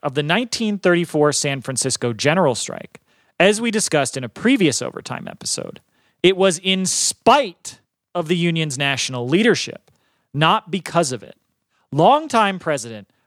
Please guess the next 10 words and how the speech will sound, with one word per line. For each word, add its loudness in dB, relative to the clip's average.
or 2
as 2
he -2
was -2
often 2
jokingly -2
referred 0
to -2
as -4
King 0